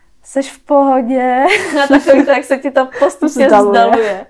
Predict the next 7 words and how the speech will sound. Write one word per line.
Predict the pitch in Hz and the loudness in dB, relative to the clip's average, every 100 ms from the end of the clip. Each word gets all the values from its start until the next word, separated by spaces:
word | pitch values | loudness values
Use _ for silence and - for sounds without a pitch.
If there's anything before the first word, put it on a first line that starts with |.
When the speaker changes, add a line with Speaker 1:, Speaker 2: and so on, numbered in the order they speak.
| - 370 330 277 294 - - - - - - | -12 -6 -2 -2 -4 -8 -18 -20 -20 -20 -6
Speaker 1:
Sekla | 254 254 269 | -4 -2 -4
jsem | 262 262 | -4 -2
teda | 269 277 | -2 -2
sebou, | 226 208 226 240 | -4 -4 -2 0
ale | 233 240 220 - | 0 0 0 -4
v | - | -12
sedě, | - 190 185 185 196 | -6 -4 -2 -4 -6